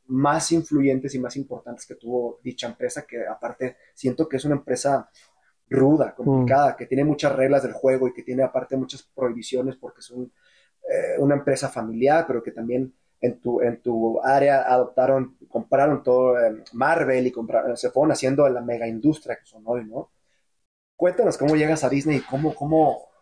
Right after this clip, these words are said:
Speaker 1: viviste esta etapa y cómo afrontas este nuevo cambio.
Speaker 2: Es, eh, yo estaba trabajando con Molotov, íbamos a hacer una, una empresa de management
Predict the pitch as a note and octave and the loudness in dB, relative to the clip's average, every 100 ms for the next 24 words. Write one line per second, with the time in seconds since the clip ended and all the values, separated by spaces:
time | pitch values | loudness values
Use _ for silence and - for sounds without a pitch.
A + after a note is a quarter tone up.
0 | _ _ B2+ B2 F3 - - - C3+ - | _ _ -4 -2 -2 -2 -4 -4 -6 -4
1 | B2+ - A2+ A2 A#2+ C#3 C#3 C#3+ D3+ D#3 | -6 -4 -8 -8 -2 0 0 0 -2 -2
2 | D3+ - D#3 D3+ D#3 D#3 C3+ D#3+ F#3+ A3 | -6 -2 2 4 4 2 2 0 0 0
3 | C#3 - _ _ - - _ _ _ _ | -4 -6 _ _ -20 -20 _ _ _ _
4 | _ _ - - - C4 E3+ D#3+ E3 B3+ | _ _ 0 0 0 -2 0 0 2 4
5 | C4+ E3+ D3 F3 F#3 B2 A2+ A2 D#3 F#3 | 2 2 2 0 0 2 2 2 0 -2
6 | - _ D3 C3 B2 A#2 A#2+ B2 G#2+ A#2+ | -12 _ 2 4 2 4 4 4 2 2
7 | A#2+ A#2 A#2 - A#2+ C3+ C#3+ C3+ - E3 | 2 2 0 0 2 2 2 -2 -2 -2